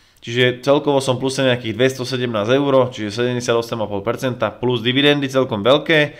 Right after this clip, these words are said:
osem päťdesiatdeväť, tri devätnásť, tri sedemdesiatsedem a tri štyridsaťsedem. Takže takisto veľmi, veľmi dobrá, veľmi dobrá výkonnosť tejto spoločnosti. Čo sa týka analytikov, tak nám tvrdila, že pôjde hore o dvadsať percent na nejakých dvestodeväťdesiatsedem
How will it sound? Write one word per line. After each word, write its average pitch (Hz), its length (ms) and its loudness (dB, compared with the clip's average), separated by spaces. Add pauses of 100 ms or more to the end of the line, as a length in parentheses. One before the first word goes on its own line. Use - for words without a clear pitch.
(220)
osem 139 320 -4
päťdesiatdeväť, 120 720 -2
tri 120 160 -4
devätnásť, 117 880 -4
tri 120 160 -4
sedemdesiatsedem 117 960 -6
a 98 80 -8
tri 104 160 -6
štyridsaťsedem. 101 720 -6 (320)
Takže 98 160 -6
takisto 131 480 0
veľmi, 127 320 2
veľmi 120 320 -2
dobrá, 113 640 0 (1040)
veľmi 104 240 -4
dobrá 95 640 -2
výkonnosť 107 640 -2
tejto 107 160 -4
spoločnosti. 127 800 -4
Čo 123 160 -10
sa - 20 -10
týka 123 300 -4
analytikov, 127 640 -2 (320)
tak 120 80 -2
nám 120 240 -4
tvrdila, 117 320 -2
že 110 160 -8
pôjde 110 320 -2
hore 156 480 4
o 110 80 -2
dvadsať 127 400 2
percent 139 400 2
na 117 80 -4
nejakých 113 320 -4
dvestodeväťdesiatsedem 113 1040 -2